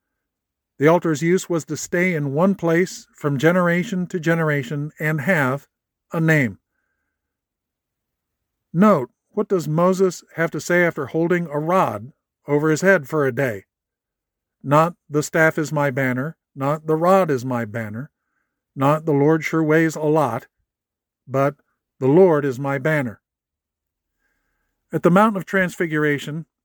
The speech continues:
Peter will suggest building tabernacles. The gospel will include a comment, Peter didn't know what he was saying. When Jesus will be crucified, he will pray,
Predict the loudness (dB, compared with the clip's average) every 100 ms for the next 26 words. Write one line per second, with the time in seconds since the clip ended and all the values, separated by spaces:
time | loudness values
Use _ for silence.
0 | _ _ _ 0 2 4 2 2 -2 0
1 | 0 -2 _ _ _ -2 4 4 4 2
2 | 0 0 0 -2 -6 -6 -14 -20 _ _
3 | _ -4 0 0 0 -2 0 0 -2 0
4 | 0 0 0 0 0 -2 -8 _ _ _
5 | _ 0 2 2 0 -2 -2 0 0 -4
6 | -8 -4 -4 -4 -6 -6 -8 -6 -8 _
7 | _ _ _ _ _ _ _ _ _ _
8 | _ _ _ 4 6 4 2 0 2 2
9 | 0 -2 -2 -2 -6 -6 -4 -4 -2 -2
10 | 0 2 2 0